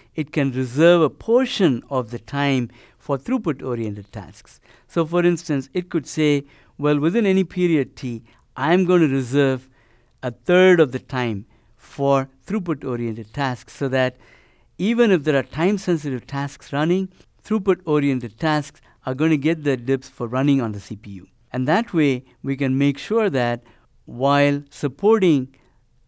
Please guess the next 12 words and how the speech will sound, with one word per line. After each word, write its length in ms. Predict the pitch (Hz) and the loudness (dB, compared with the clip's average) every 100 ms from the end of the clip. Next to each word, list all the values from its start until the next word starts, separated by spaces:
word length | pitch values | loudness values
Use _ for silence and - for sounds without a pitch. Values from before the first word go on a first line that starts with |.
| - | -10
the 100 | 127 | -10
timeliness 800 | - 160 202 214 208 170 143 - - | -6 -2 0 2 2 2 2 -2 -16
of 160 | 123 | -16
time-sensitive 800 | - 156 190 - 190 190 185 180 | -4 0 0 0 -6 -6 -8 -6
tasks, 560 | - 185 185 - - - _ _ _ _ | -4 -2 -4 -8 -20 -20 _ _ _ _
T 180 | - 180 | -2 2
S 120 | 160 | 2
Linux 400 | - 135 131 131 | 0 -2 -2 -4
can 120 | - 120 | -10 -4
also 480 | 139 160 - 165 | -2 -2 -2 -4
ensure 640 | 160 143 139 - 151 139 123 - _ - | -2 -2 -2 -2 0 0 -2 -8 _ -10
that 420 | 120 123 120 127 | -2 0 -2 -4